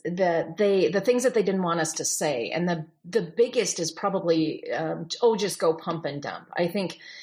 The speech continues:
you know, I've mentioned that a couple of times, but those exact words can just be devastating to a mom. And so staying away from that, uh, is one of the things you want to,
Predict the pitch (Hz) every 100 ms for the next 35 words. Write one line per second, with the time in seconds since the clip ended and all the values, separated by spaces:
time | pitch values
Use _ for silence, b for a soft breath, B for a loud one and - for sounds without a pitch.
0 | B 185 175 143 208 208 208 214 233 214
1 | 214 220 214 208 214 208 202 196 196 -
2 | 170 - 170 180 208 240 214 190 156 180
3 | 175 170 160 160 165 175 - 180 160 170
4 | 165 156 156 156 127 160 151 - 104 92
5 | 147 - - - 71 - 175 B B B
6 | B 185 185 175 190 175 170 226 202 202
7 | 185 160 156 156 170 151 147 143 160 165
8 | - - 165 131 117 - 165 170 156 147
9 | - 127 147 - 151 147 113 - 151 123